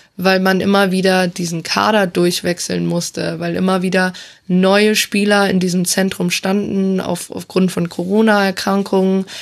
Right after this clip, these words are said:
aber auch einfach aufgrund, glaub ich, von taktischen Einstellungen von Kramer. Ähm, und für mich gibt es nicht die eine klare Antwort, warum es so ist. Also ich finde es sehr, sehr schwierig, an genau einem Punkt festzumachen,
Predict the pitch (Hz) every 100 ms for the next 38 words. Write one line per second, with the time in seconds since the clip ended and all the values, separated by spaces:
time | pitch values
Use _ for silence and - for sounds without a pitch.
0 | - - 175 - 175 175 - _ - 175
1 | - 208 190 185 180 175 170 226 247 -
2 | 202 - 185 196 180 180 - 165 - 202
3 | 196 220 220 220 - - - - - 185
4 | 185 180 180 - - - 196 - _ _
5 | _ _ - 214 214 254 - 233 226 220
6 | 208 202 202 - 185 202 190 196 180 175
7 | 175 170 185 175 - 165 160 - - -
8 | - 190 170 175 165 - - - - 208
9 | 196 196 190 190 190 202 190 196 - 180
10 | 175 175 170 170 180 196 185 185 175 185
11 | 180 185 180 180 180